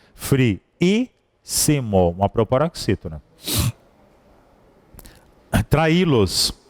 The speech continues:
ó, traí-los tem acento por quê? Olha aqui, ó, traí-los, ó. Traí-los. Esquece o pronome oblíquo átono, né? Esquece. Olha a palavra só trair,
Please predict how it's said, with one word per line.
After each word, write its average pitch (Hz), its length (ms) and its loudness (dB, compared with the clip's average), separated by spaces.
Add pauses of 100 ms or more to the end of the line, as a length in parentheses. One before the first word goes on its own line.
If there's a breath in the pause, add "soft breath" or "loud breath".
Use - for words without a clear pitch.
(120)
ó, 107 220 4
traí-los 120 540 0
tem 160 140 -2
acento 165 380 -2
por 147 180 -2
quê? 127 160 0
Olha 101 160 2
aqui, 110 220 0
ó, 85 80 2
traí-los, 123 720 0
ó. 87 140 2 (500 soft breath)
Traí-los. 151 1800 0 (240 loud breath)
Esquece 170 600 0
o 185 40 0
pronome 147 380 0
oblíquo 117 380 0
átono, 143 440 2
né? 160 400 -2
Esquece. 127 680 0 (460 soft breath)
Olha 160 240 2
a 156 40 0
palavra 147 380 0
só 123 220 0
trair, 139 580 0